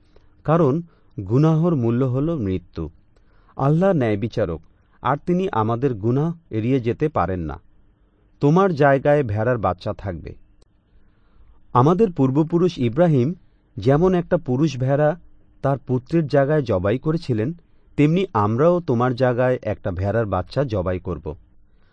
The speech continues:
আমাদের কাছে তার কথা পরিষ্কার। যদি দরজার চৌকাঠে রক্ত থাকে, শুধু তাহলেই তিনি আমাদের রেহাই দেবেন। প্রিয় বন্ধুরা,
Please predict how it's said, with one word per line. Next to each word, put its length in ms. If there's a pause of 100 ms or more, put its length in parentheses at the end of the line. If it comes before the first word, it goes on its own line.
(220)
আমাদের 360
কাছে 280
তার 240
কথা 440
পরিষ্কার। 560 (760)
যদি 380 (220)
দরজার 420
চৌকাঠে 680 (280)
রক্ত 400
থাকে, 400 (440)
শুধু 320
তাহলেই 480
তিনি 280
আমাদের 500
রেহাই 300
দেবেন। 300 (920)
প্রিয় 260
বন্ধুরা, 460